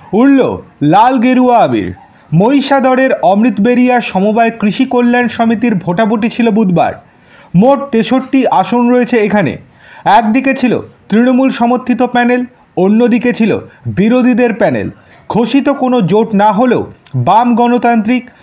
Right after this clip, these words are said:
ও প্রগতিশীল প্রার্থীর ব্যানারে এককাট্টা হয়েছিল শাসক এবং বিরোধী পক্ষ। সেখানেই তৃণমূল সমর্থিত প্যানেলের প্রার্থীরা জিতেছে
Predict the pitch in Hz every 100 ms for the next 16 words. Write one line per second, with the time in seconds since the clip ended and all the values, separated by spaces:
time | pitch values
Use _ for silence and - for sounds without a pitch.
0 | - 190 196 208 226 254 269 262 262 240
1 | 240 202 208 226 208 185 214 240 139 -
2 | - - 180 226 - 254 254 240 214 233
3 | 240 233 - 196 190 233 226 190 190 180
4 | 220 233 220 214 208 - 110 - - -
5 | - - 247 240 269 277 277 233 240 247
6 | 233 - 233 233 247 240 240 196 190 202
7 | 208 208 214 208 233 247 226 240 - 127